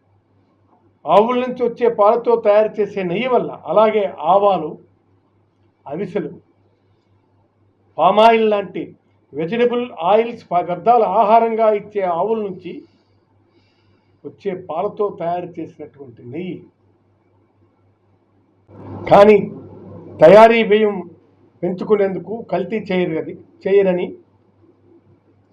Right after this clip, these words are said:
తయారీ వ్యయం పెంచుకునేందుకు కల్తీ చేయరని the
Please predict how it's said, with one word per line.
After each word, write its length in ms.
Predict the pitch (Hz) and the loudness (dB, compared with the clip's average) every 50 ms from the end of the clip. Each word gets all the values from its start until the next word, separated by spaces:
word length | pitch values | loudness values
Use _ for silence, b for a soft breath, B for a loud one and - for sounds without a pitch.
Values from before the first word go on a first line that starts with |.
| _ _ _ _ _ _ _ _ _ _ _ _ _ _ _ _ _ _ _ _ _ _ - | _ _ _ _ _ _ _ _ _ _ _ _ _ _ _ _ _ _ _ _ _ _ -6
తయారీ 480 | 151 151 165 190 214 226 214 - - 160 - - _ _ _ _ _ _ _ _ _ _ _ _ _ _ _ _ _ _ _ - | -4 2 4 6 6 6 6 2 -2 -6 -12 -16 _ _ _ _ _ _ _ _ _ _ _ _ _ _ _ _ _ _ _ -16
వ్యయం 340 | 123 143 180 202 220 226 208 165 - | -10 -6 -2 -2 -2 -2 -2 -6 -8
పెంచుకునేందుకు 640 | 180 - - 214 - 226 214 208 202 190 170 175 185 180 - 180 | -8 -8 -8 -10 -8 -4 -4 -4 -4 -4 -6 -12 -12 -8 -6 -6
కల్తీ 260 | 196 180 - 233 226 196 - | -6 -6 -8 -10 -12 -10 -8
చేయరని 420 | 190 185 185 170 170 165 170 175 - - - _ _ _ _ _ _ _ _ _ _ _ _ _ _ _ _ _ _ _ _ _ _ _ _ _ _ _ _ _ _ _ _ _ _ _ _ _ _ _ _ 123 123 | -6 -6 -4 -4 -4 -6 -6 -8 -10 -12 -18 _ _ _ _ _ _ _ _ _ _ _ _ _ _ _ _ _ _ _ _ _ _ _ _ _ _ _ _ _ _ _ _ _ _ _ _ _ _ _ _ -20 -14
the 100 | 160 175 | -12 -12